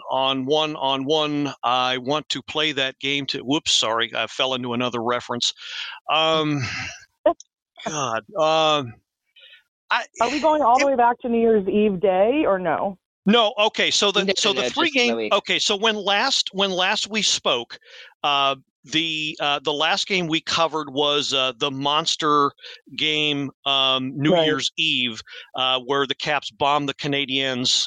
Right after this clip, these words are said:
Speaker 1: uh,
Speaker 3: Yep.
Speaker 1: nine to two. Um, so the last
Speaker 3: Yep.
Speaker 1: game, so, so the three games we're gonna cover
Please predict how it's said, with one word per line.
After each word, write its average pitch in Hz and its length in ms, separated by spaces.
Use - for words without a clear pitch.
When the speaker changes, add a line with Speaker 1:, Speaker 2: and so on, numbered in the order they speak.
Speaker 1:
uh, 123 300
Speaker 3:
Yep. 127 260
Speaker 1:
nine 143 180
to 123 80
two. 131 480
Um, 131 460
so - 220
the 170 140
last 170 400
Speaker 3:
Yep. 247 100
Speaker 1:
game, 180 420
so, 165 260
so 175 180
the 156 100
three 247 200
games 226 240
we're 190 100
gonna 175 120
cover 151 460